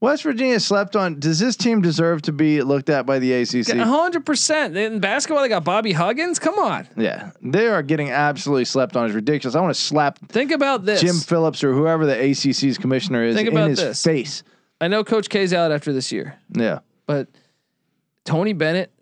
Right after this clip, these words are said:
Speaker 2: Bob Huggins, Boeheim.
Speaker 1: It's a fun conference.
Speaker 2: Leonard Hamilton.
Speaker 1: It's a fun basketball conference.
Speaker 2: Uh, Chris Mack at Louisville.
Speaker 1: Bobby Huggins is probably, like,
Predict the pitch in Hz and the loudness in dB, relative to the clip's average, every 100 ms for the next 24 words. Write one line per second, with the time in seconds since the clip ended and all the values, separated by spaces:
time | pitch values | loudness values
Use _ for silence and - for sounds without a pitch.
0 | _ _ 131 143 160 151 151 147 143 135 | _ _ -4 0 0 0 0 0 -2 -6
1 | - - 135 127 123 104 - _ _ _ | -12 -6 -4 -2 -4 -8 -14 _ _ _
2 | _ _ _ _ _ _ _ _ _ _ | _ _ _ _ _ _ _ _ _ _
3 | _ _ _ _ _ - 104 - 123 147 | _ _ _ _ _ -8 -8 -2 -2 -2
4 | 160 175 240 135 143 156 170 170 156 139 | 0 0 -2 -2 -2 0 2 0 0 -4
5 | 110 104 - _ _ _ _ - 147 143 | -8 -14 -20 _ _ _ _ -4 -2 -2
6 | - 170 190 233 185 147 151 196 240 220 | -2 0 2 2 0 0 0 2 0 0
7 | 180 143 143 123 104 - _ - 147 147 | 0 2 0 0 -2 -10 _ -2 0 2
8 | 143 131 - 202 - 156 156 143 135 143 | 0 -2 -2 -2 -2 -2 -2 -2 -2 0
9 | 143 127 113 240 339 370 294 208 233 254 | 0 2 2 2 2 2 2 2 2 0
10 | 208 147 139 123 131 - - _ 170 151 | 0 0 -2 -4 -6 -10 -20 _ -2 0
11 | - 214 220 233 214 208 190 147 147 143 | 0 0 0 0 0 2 2 0 0 0
12 | 127 104 | -2 -8